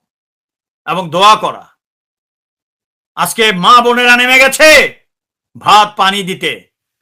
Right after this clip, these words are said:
আমার এখানে লেখা আছে, দেখেন আপনারা, তিন বছর আগে লিখেছি। এটা যদিও প্রবাসে বাংলাদেশের ওই একই জিনিস, আপনারা গণ অভ্যুত্থানের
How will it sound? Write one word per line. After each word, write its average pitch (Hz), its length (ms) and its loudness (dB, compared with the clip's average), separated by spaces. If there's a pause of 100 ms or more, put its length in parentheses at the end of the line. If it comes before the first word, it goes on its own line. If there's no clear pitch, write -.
(760)
আমার 196 280 -2
এখানে 214 260 -2
লেখা 214 260 2
আছে, 226 180 -2
দেখেন 202 280 -4
আপনারা, 170 480 -6 (460)
তিন 262 200 -8
বছর 233 260 -4
আগে 196 160 -4
লিখেছি। 151 520 -12 (920)
এটা 180 200 -6
যদিও 185 540 -4 (320)
প্রবাসে 190 340 -4
বাংলাদেশের 202 560 -4
ওই 240 100 -2
একই 240 220 -4
জিনিস, 214 360 -10
আপনারা 170 380 -6
গণ 143 300 -12
অভ্যুত্থানের 220 680 -8